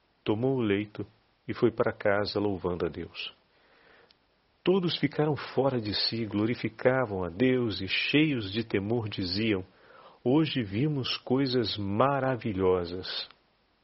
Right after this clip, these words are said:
Palavra da salvação. Glória a vós, Senhor.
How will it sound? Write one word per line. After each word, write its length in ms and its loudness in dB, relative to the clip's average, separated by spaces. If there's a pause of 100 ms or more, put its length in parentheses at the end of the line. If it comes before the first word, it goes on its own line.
(500)
Palavra 460 0
da 100 0
salvação. 640 -2 (720)
Glória 380 2
a 20 0
vós, 400 0
Senhor. 380 -6